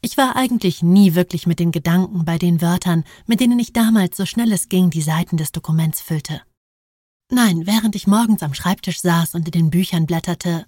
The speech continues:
war ich mit meinen Gedanken bei unserem Boot, bei unserer Reise. Mein Kopf war zu der Zeit voll mit den verrücktesten Sachen.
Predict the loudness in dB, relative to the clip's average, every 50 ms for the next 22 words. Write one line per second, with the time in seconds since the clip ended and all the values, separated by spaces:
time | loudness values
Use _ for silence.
0 | _ -4 2 4 4 4 2 0 -4 -4 -2 0 0 0 0 -2 -2 0 0 0
1 | -2 -2 -4 -4 -4 -4 -4 -4 -4 -4 -2 -2 -2 -2 -2 -2 -2 -2 -4 -6
2 | -10 -16 _ _ _ _ _ -4 -2 0 0 0 0 0 -2 -2 -2 -2 -2 -2
3 | -2 -4 -6 -12 -20 _ _ _ _ _ _ _ _ _ _ _ _ _ _ _
4 | _ _ 0 2 2 2 2 -2 -4 -2 -2 -2 -2 -2 -2 -4 -4 -4 -4 -4
5 | -4 -6 -6 -6 -6 -2 0 2 4 4 2 2 0 -4 -4 -4 -2 -2 -2 -2
6 | -2 -4 -6 -4 -4 -2 -2 0 0 -2 -2 -4 -8 -10